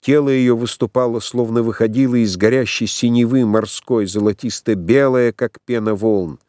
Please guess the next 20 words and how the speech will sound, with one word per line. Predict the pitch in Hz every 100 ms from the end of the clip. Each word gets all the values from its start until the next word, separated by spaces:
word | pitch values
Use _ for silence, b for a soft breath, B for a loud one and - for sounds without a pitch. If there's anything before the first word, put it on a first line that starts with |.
| B B B B
В | - 135
одной | 127 151
руке | 147 139 - 139
держала | 135 120 98 143 131 127
она | 123 131
плод, | - 131 165 120
другую | 95 131 120 139 135
опустила | 120 - 123 - 156 131 113
целомудренным | - 117 113 127 120 117 113 107
движением, | 104 113 101 127 117 110 104
закрывая | 92 104 - 104 101 104 95
наготу | 98 98 - 147 131
свою — | - 98 90 87 76 b b b b b _
как | 104 92
пеннорождённая. | - 104 101 104 107 104 95 110 107 87 82 69 - _ _ _ _ _ _ _ _ _ _ _ _ _
А | 87
за | 95
нею | 107 110 101 95
играло, | 82 101 120 113 98
кипело | 87 110 - 131 135 117 104